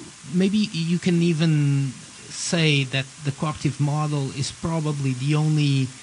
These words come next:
uh, movement in the world, uh, in terms of enterprises that has, uh, deliberately and, and explicitly accepted the U N Sustainable Development Goals and said, we,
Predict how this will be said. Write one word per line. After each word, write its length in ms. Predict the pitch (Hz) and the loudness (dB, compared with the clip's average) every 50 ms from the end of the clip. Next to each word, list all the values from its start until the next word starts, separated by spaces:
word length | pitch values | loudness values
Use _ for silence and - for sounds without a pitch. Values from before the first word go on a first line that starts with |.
| - - - - - - - - - | -20 -20 -20 -20 -20 -20 -18 -14 -10
uh, 320 | 127 120 120 117 117 113 107 117 139 | -8 -6 -4 -4 -4 -6 -8 -4 -2
movement 800 | 156 147 170 196 233 254 214 147 139 127 117 113 110 110 107 - | 0 0 2 2 2 2 2 2 2 2 2 2 0 -2 -2 -4
in 100 | 117 120 | -4 -4
the 80 | 120 104 117 | -4 -6 -4
world, 320 | 135 139 135 135 135 135 127 120 - - 123 - - | -4 -2 -2 -2 -2 -4 -6 -8 -12 -14 -14 -12 -12
uh, 180 | 110 101 110 | -12 -12 -10
in 220 | 117 113 104 120 120 | -10 -6 -6 -6 -4
terms 240 | - 131 123 120 120 | -2 -2 0 0 -2
of 120 | 113 - | -4 -4
enterprises 840 | 131 135 156 160 180 156 - 135 120 117 117 117 110 117 120 110 - | -4 -4 -2 -4 -4 -6 -4 -4 -4 -2 -4 -4 -4 -4 -4 -4 -6
that 160 | - 120 123 | -8 -10 -10
has, 640 | - - - 123 127 120 120 113 120 117 113 - - - - - - - - - - - | -8 -6 -2 0 2 4 4 4 2 0 -2 -4 -8 -12 -16 -20 -20 -20 -20 -20 -12 -6
uh, 160 | 135 127 113 110 - - - - 127 117 | -4 -4 -4 -4 -6 -10 -8 -8 -6 -4
deliberately 880 | 117 143 139 147 180 202 196 170 196 170 156 139 - - 147 139 127 123 123 | -2 -2 0 0 0 0 0 2 2 2 0 0 -2 -4 -2 -2 0 0 0
and, 200 | 120 120 120 120 117 - - 131 | 0 0 -2 -4 -6 -8 -6 -2
and 260 | 127 117 120 117 117 107 - | -2 -2 0 -2 -4 -6 -6
explicitly 840 | 147 135 - - - - 165 214 208 - - 147 143 - - 120 117 120 | -8 -6 -6 -8 -8 -4 -4 -4 -2 -2 -4 -6 -6 -8 -8 -6 -4 -4
accepted 800 | 120 - - - - 165 143 143 139 - - 135 123 120 117 113 - - - - - - - - - 127 | -4 -4 -6 -4 0 0 0 0 -2 -2 -2 -2 -2 -2 -2 -4 -10 -16 -20 -20 -20 -20 -18 -14 -8 -4
the 80 | 123 135 | -2 0
U 320 | 139 135 131 135 127 123 | 2 2 2 2 2 0
N 300 | 123 123 120 113 117 117 | 0 0 0 0 0 -2
Sustainable 640 | 117 - - - - - 135 127 123 120 117 120 | -4 -6 -8 -12 -6 -4 -4 -2 -2 -2 -4 -6
Development 500 | 110 107 107 117 110 110 101 107 113 113 | -6 -6 -6 -6 -6 -4 -4 -2 -4 -2
Goals 280 | 104 113 113 113 107 107 | -2 -2 -4 -2 -2 -2
and 100 | 117 120 | -2 -2
said, 380 | - - - 127 117 113 113 110 - - - - - - - - - 120 127 120 - - - 170 139 123 | 0 0 0 2 2 2 0 -2 -4 -12 -18 -20 -20 -20 -20 -12 -8 -8 -8 -8 -8 -6 -2 -2 0 2
we, 240 | 143 139 127 127 | 2 0 0 -2